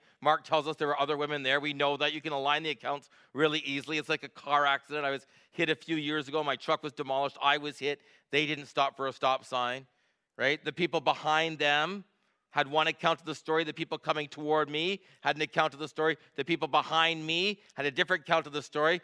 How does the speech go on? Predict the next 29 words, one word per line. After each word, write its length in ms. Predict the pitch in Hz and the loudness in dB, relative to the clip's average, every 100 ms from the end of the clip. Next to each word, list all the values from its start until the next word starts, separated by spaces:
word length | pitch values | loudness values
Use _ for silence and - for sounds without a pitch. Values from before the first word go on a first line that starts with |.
| _ _ | _ _
but 140 | - 165 | -2 2
all 280 | 165 170 185 | 4 4 6
of 60 | |
it 120 | 180 175 | 2 0
equal 260 | 170 175 160 | -2 -2 -2
to 100 | 160 | 0
one 280 | 156 160 | 0 0
thing. 380 | 147 165 165 117 - _ _ _ _ _ _ _ _ _ _ | 2 2 4 -2 -12 _ _ _ _ _ _ _ _ _ _
They 160 | 143 | 2
were 100 | 160 | 4
in 80 | 170 | 2
the 80 | 180 | 2
wrong. 600 | 175 151 147 151 185 165 _ _ - | 4 4 4 2 -2 -10 _ _ 0
I 140 | 147 | 2
was 140 | 147 | 2
in 60 | 170 | -4
the 80 | 185 | 2
right. 340 | 147 143 147 - - _ _ | 6 6 2 -6 -20 _ _
They 160 | 143 151 | 0 2
were 140 | 190 | 0
charged. 640 | - 170 143 139 143 - - _ _ | 2 4 4 4 2 -4 -20 _ _
I 140 | 131 156 | 2 4
was 200 | 180 156 | 2 2
not. 460 | 151 143 143 - - _ _ - | 4 4 2 -2 -18 _ _ 2
I 160 | 147 | 2
was 200 | 151 151 | 2 -4
hit 260 | - 160 - | -2 -2 2
by 200 | 139 139 | 2 2
them. 300 | 135 135 101 | 2 2 0